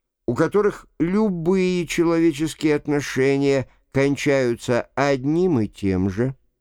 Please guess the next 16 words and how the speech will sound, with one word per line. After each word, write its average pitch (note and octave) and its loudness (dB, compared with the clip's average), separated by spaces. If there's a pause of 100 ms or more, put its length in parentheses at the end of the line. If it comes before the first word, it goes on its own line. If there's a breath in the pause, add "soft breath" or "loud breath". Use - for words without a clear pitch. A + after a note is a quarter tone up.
(640)
благодетель, G#2+ -2 (600)
которого A2 0
каждый A2 -2
из G#2 -4
питомцев A2+ -2 (240)
через A#2 0
некоторое A2+ 0
время A2+ 0 (160)
покидает A#2 0
в A2+ 0
озлоблении, F2+ -2 (760)
как F3 2
бы F3 0
различны C#3+ 0
эти A#2+ -2
питомцы G#2+ -2